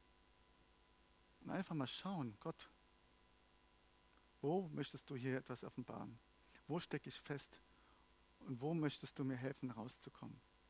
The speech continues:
Ja, danke, Herr.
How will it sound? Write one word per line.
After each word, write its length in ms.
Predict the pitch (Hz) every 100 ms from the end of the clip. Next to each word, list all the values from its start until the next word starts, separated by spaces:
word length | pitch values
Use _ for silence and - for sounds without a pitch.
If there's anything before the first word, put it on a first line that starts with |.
| - - - - - - - - - - - - - - - - - - - - - -
Ja, 120 | 127
danke, 300 | 117 123 120
Herr. 180 | 113 104